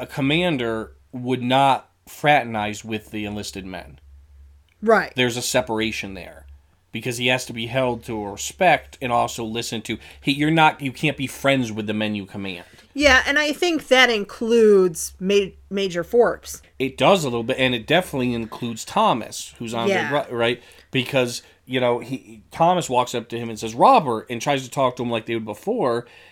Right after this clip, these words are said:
Speaker 1: and he kind of ignores him and walks away. And when Forbes is talking to, to, um,
Speaker 2: Thomas.
Speaker 1: Thomas, Shaw pulls him away and says,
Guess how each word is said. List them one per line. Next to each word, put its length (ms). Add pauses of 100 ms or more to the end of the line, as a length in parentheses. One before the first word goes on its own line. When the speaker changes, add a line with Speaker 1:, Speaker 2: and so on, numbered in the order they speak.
(140)
Speaker 1:
and 160
he 100
kind 220
of 80
ignores 500
him 140
and 100
walks 400
away. 520 (260)
And 240
when 340 (180)
Forbes 760
is 200
talking 480
to, 300 (140)
to, 380
um, 480 (300)
Speaker 2:
Thomas. 260
Speaker 1:
Thomas, 640 (260)
Shaw 340
pulls 380
him 140
away 540
and 160
says, 560